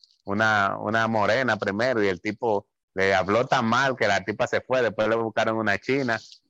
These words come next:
hizo lo mismo, entonces después le buscaron una monja. ¿Y tú sabes lo que hizo la monja? Lo,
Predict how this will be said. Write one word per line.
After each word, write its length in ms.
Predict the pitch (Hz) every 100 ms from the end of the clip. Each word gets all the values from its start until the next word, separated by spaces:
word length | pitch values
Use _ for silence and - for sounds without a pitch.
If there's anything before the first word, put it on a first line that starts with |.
| -
hizo 240 | 98 104 127
lo 180 | 113 117
mismo, 420 | 131 139 127 117
entonces 280 | 113 117 117
después 240 | 107 131
le 80 | 123
buscaron 420 | 113 107 110 117
una 220 | 117 110
monja. 500 | 104 92 90 85 90 - _ 104
¿Y 80 |
tú 100 | 104
sabes 280 | 113 131 139
lo 40 | 131
que 220 | 139 139
hizo 160 | 135
la 100 | 151
monja? 420 | 156 160 127 92 98 - - - _ _ _ _
Lo, 240 | 95 98